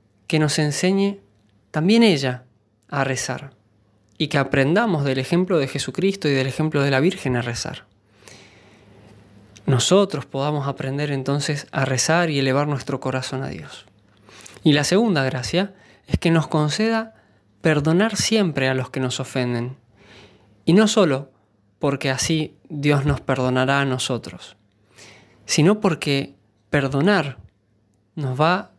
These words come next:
a enseñar y a asemejar a ser como Dios. Nos asemeja a Dios, que tanto nos amó,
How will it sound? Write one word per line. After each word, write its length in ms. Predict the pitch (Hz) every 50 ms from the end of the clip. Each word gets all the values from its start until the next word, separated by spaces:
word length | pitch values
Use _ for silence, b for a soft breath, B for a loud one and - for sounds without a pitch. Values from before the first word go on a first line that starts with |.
| _ -
a 100 | 147 143
enseñar 600 | 139 135 - - 143 139 156 180 196 220 240 - _ -
y 160 | - 143 139
a 80 | 135
asemejar 800 | 131 - - - 240 254 254 226 175 139 - - 214 214 208 - -
a 120 | - 135 135
ser 240 | - - 165 175
como 260 | - - 139 131 123 123
Dios. 340 | - 131 135 - - - _ _ -
Nos 220 | 156 143 135 -
asemeja 640 | 143 139 - 151 147 175 220 240 208 - 151 143 - -
a 140 | - 135 131
Dios, 400 | 139 139 135 131 131 - - _ _ b b b b b b b b b b
que 140 | - 139 135
tanto 400 | 139 190 202 202 185 143 139 135
nos 180 | 139 139 -
amó, 320 | 170 170 175 156 143 -